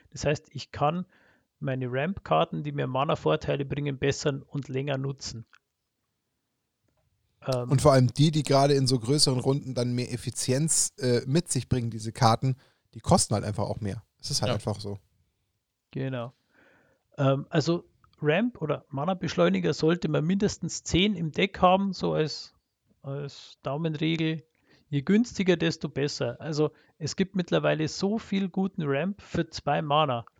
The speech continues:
Speaker 1: Und ich rede jetzt nicht nur von Grün, weil Grün ist generell unschlagbar drin, äh, Mana zu produzieren, weil Grün hat den Vorteil, Grün kann Länder aus der Bibliothek ins Spiel bringen.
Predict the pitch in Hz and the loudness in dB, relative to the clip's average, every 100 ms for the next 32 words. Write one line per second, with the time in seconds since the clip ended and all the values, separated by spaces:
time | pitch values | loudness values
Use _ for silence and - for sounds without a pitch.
0 | _ _ _ - 139 143 - - 156 131 | _ _ _ -10 -6 -6 -10 -6 -4 -2
1 | 156 151 - 170 - 170 156 143 131 190 | -2 -4 -4 -6 -4 -4 -4 -6 -2 0
2 | 220 156 139 151 180 175 - 165 175 160 | 2 2 0 -2 -2 -2 -4 -2 0 2
3 | 156 160 - _ - 170 - 139 180 - | 2 0 -6 _ -4 -4 0 0 0 -2
4 | 131 135 156 185 185 _ - 143 131 135 | -2 0 -2 -4 -10 _ -10 -6 -4 -6
5 | - 143 151 165 - 147 151 151 139 - | -8 -6 -4 -6 -6 -4 -2 -4 -6 -2
6 | 170 180 170 _ _ _ _ _ _ 131 | 0 0 -6 _ _ _ _ _ _ -2
7 | 131 151 - 160 202 208 156 - 143 - | -2 -2 -4 0 0 2 0 -2 -6 0
8 | 165 180 180 175 - - 151 180 - 151 | 0 4 4 2 -2 -8 -4 -2 -2 -2
9 | 127 156 170 135 135 147 143 139 131 160 | -2 -2 0 -2 -4 -6 -6 -4 -2 -2
10 | 165 156 - - 156 147 123 117 | -2 -4 -6 -4 -2 -2 -6 -8